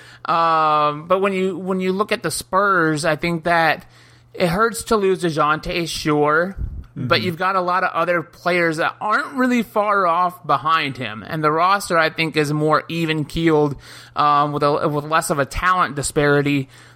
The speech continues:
Speaker 1: than you would find on most other teams. And I think that's gonna benefit San Antonio, you know, should the season progress, um, without interruptions. Um, and if this is something that they have to continue to battle through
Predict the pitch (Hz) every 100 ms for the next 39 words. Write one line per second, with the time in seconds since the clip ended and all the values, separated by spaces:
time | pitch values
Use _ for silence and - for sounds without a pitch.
0 | - 147 147 143 160 143 143 135 139 139
1 | 139 139 127 123 139 135 135 135 214 202
2 | 226 220 185 160 170 190 - 180 151 -
3 | - _ 240 170 180 156 151 160 160 160
4 | 151 147 151 151 147 - 165 156 160 151
5 | - - _ 147 - 165 156 156 147 143
6 | 147 147 156 - - - - - 143 147
7 | 143 139 - 147 156 165 147 147 147 147
8 | - 160 160 175 165 - - - - 147
9 | 147 147 143 139 139 - 151 151 151 151
10 | 143 156 156 147 143 143 151 151 143 147
11 | 156 147 143 135 135 147 143 - 143 147
12 | 143